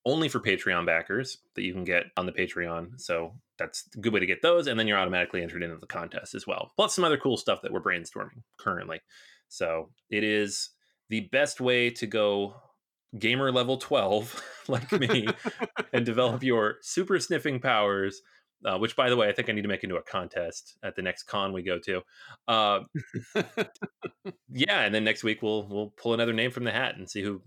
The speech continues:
Speaker 1: takes home a game. So congratulations, Adrian. Uh, Jeremy, get back to me. <laughs> And, um, uh, good luck to everybody else out there.
Speaker 2: If, uh, Jeremy doesn't get back to you, can, can, can I get his game? Just, just saying. Just, just for a friend. I'm just, just asking for a friend.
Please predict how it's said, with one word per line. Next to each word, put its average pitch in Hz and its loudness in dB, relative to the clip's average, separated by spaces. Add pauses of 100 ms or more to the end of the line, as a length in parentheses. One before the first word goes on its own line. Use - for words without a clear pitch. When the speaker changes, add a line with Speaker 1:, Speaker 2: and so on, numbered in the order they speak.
Speaker 1:
takes - -6
home 104 -4
a 104 -4
game. 120 -2 (300)
So 85 -4 (200)
congratulations, 135 2
Adrian. 131 2 (320)
Uh, 90 2
Jeremy, 131 2
get 127 0
back 123 0
to 123 -4
me. 120 2
<laughs> - -14 (420)
And, - -2
um, 95 0 (380)
uh, 95 2
good 135 2
luck 123 4
to 127 0
everybody 107 2
else 95 2
out 82 -2
there. 82 -2 (800)
Speaker 2:
If, - -4
uh, 160 4
Jeremy 247 2
doesn't 208 2
get 143 2
back 135 2
to - -2
you, 101 2
can, 127 -4
can, 131 -2
can 117 0
I 117 4
get 120 2
his 120 2
game? 120 0 (100)
Just, - -4
just 110 0
saying. 95 2
Just, 165 0
just 208 2
for 190 2
a - 2
friend. 95 2
I'm 101 -2
just, 117 -2
just 123 0
asking 113 0
for 110 -2
a 123 4
friend. 127 0